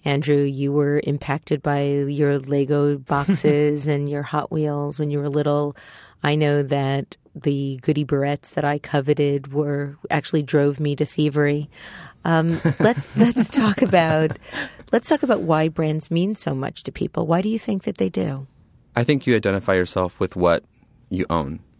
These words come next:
Speaker 3: I mean, there's a reason why people buy Mercedes-Benz. People that buy a Mercedes-Benz want people to know they're driving a Mercedes-Benz. They wanna feel in, that they're,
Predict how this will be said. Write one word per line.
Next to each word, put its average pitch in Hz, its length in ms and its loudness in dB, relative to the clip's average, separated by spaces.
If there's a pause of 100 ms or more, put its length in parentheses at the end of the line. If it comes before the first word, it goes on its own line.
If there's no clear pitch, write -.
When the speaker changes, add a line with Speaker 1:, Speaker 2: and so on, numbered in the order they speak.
Speaker 3:
I 95 60 -2
mean, 95 140 2
there's 110 160 2
a 107 60 0
reason 110 260 2
why 98 140 2
people 90 380 -2
buy 85 140 2
Mercedes-Benz. 87 840 -4 (140)
People - 240 -4
that 95 100 2
buy 85 140 2
a 87 60 0
Mercedes-Benz 90 680 -4
want 85 260 -2
people 90 240 -2
to 82 80 0
know 90 160 2
they're 76 100 0
driving 76 300 -2
a 73 40 -6
Mercedes-Benz. - 680 -8
They 85 80 0
wanna 85 220 0
feel 82 540 -2
in, 82 240 -4 (140)
that 85 160 -4 (120)
they're, 87 320 -2